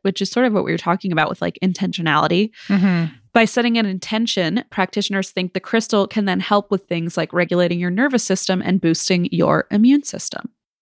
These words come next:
Speaker 2: Fun.
Speaker 1: They can also be used for meditation, where a user holds a crystal in their hand or gazes at the surface to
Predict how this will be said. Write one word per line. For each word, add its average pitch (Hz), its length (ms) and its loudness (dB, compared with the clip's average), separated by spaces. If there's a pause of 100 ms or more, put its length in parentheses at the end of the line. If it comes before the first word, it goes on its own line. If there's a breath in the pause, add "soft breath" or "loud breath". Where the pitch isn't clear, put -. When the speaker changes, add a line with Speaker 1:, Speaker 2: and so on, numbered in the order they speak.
(240)
Speaker 2:
Fun. 208 320 0 (400)
Speaker 1:
They 240 80 4
can 254 120 2
also 285 260 2
be 302 120 -2
used 247 260 0
for 226 140 0
meditation, 185 720 0
where 165 160 4
a 156 80 0
user 165 480 -2
holds - 380 -4
a 180 40 -4
crystal 180 500 0
in 180 200 0
their 180 120 2
hand 170 440 0
or 165 240 2
gazes 165 440 -2
at 185 100 0
the 208 100 0
surface - 580 0
to - 100 -12